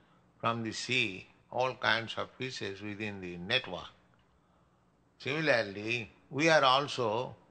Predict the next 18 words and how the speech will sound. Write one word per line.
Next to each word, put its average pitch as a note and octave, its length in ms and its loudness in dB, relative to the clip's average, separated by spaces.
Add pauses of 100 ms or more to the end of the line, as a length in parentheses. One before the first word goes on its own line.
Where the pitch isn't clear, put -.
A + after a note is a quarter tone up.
within C3+ 300 -4 (120)
the A2+ 140 0 (800)
net B2+ 260 0 (920)
of G2+ 300 6 (240)
illusory A2+ 480 -4 (100)
energy, F#2 460 -4 (1300)
and B2 540 4
because E3 360 6
we E3 140 2
have D#3+ 100 4 (120)
no F#3+ 60 8 (200)
freedom, C3+ 520 6 (1000)
therefore D3 500 6 (200)
all C#3 180 8 (100)
our C3+ 120 6 (140)
activities B2 640 -4
are A2+ 80 0 (160)
useless. E2 360 -10